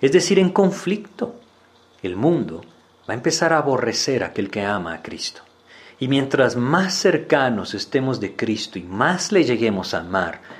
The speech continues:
más lo veremos. El mundo será contrario a lo que Cristo está poniendo en nuestro corazón. Él lo dice claramente: "Si a mí me aborrecieron, a vosotros también. Si fuerais del mundo, el mundo amaría lo suyo".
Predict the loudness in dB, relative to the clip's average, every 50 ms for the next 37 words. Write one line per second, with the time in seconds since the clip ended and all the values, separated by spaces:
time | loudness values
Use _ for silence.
0 | -20 -16 -12 -8 -4 -2 0 0 0 0 0 2 2 4 4 4 4 2 2 2
1 | 0 -2 -6 -8 -12 -16 -16 -18 _ _ _ _ _ _ _ _ _ _ -10 -10
2 | -8 -4 -4 -2 0 0 0 0 0 0 0 0 -2 -4 -6 -6 -4 -2 -2 -2
3 | -2 -4 -8 -12 -16 -18 -20 _ _ _ _ _ _ -8 -6 -6 -6 -6 -8 -6
4 | -4 -4 -4 -4 -4 -8 -8 -4 -6 -6 -4 -4 -4 -4 -4 -6 -6 -8 -10 -12
5 | -12 -12 -12 -14 -14 -12 -12 -12 -12 -12 -14 -14 -14 -18 -20 _ _ _ _ _
6 | _ _ _ _ _ _ _ _ _ _ _ _ _ -2 2 2 4 4 4 4
7 | 2 2 2 4 2 2 2 0 -2 -6 -8 -10 -14 -20 -20 _ _ _ _ _
8 | _ _ _ _ _ _ _ _ _ _ _ -20 -20 -16 -12 -10 -10 -8 -6 -4
9 | -2 0 0 0 0 2 2 2 0 0 -2 -2 -2 -2 -2 -2 -6 -12 -16 _
10 | _ _ _ _ _ _ _ _ _ -14 -12 -12 -10 -10 -10 -10 -12 -10 -12 -14
11 | -12 -12 -12 -12 -10 -12 -14 -16 -18 -20 -20 _ _ _ _ _ _ _ _ _
12 | _ _ _ _ _ _ _ _ _ -6 -4 -2 0 2 4 4 4 6 6 4
13 | 6 6 6 6 6 6 6 4 4 4 2 4 4 4 4 4 4 6 6 6
14 | 4 2 0 -2 -4 -6 -6 -6 -6